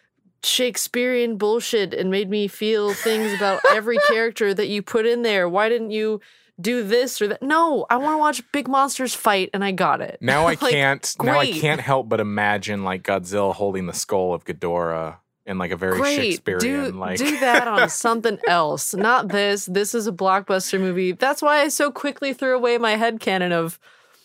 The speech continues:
Speaker 1: you know, the family line being part of Godzilla or whatever. I was just like, "How ca-, it's gone. <laughs> Fine, I'm gonna get my popcorn and watch the rest of them beating each other's asses. Great."
Speaker 3: Monsters.
Speaker 1: So that's,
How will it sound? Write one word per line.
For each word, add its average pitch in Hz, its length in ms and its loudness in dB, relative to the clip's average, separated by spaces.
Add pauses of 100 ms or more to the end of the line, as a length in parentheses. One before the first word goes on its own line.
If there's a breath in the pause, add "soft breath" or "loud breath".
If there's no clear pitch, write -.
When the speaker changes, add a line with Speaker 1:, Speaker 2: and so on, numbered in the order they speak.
(200 soft breath)
Speaker 1:
you 214 120 0
know, 180 140 2
the 185 120 0
family 214 400 2
line 190 400 2
being 190 220 -2
part 190 200 2
of 180 140 -2
Godzilla 185 580 2
or 165 140 2
whatever. 160 380 2
I 160 40 4
was 175 160 0
just 190 160 -2
like, 180 320 2
"How 226 200 2
ca-, - 160 -8
it's 214 240 -2
gone. 226 380 2
<laughs> - 480 -2
Fine, 220 420 2
I'm 214 120 0
gonna 220 160 -2
get 226 140 -4
my 202 120 2
popcorn 196 580 -2
and 190 100 -4
watch 190 220 -2
the 190 80 -4
rest 196 200 0
of 190 60 -8
them 185 280 -4 (140)
beating 196 240 -6
each 208 160 -6
other's 190 240 -2
asses. 175 600 -4
Great." 190 320 -2 (1160 loud breath)
Speaker 3:
Monsters. 147 580 0
Speaker 1:
So 196 80 2
that's, 196 340 0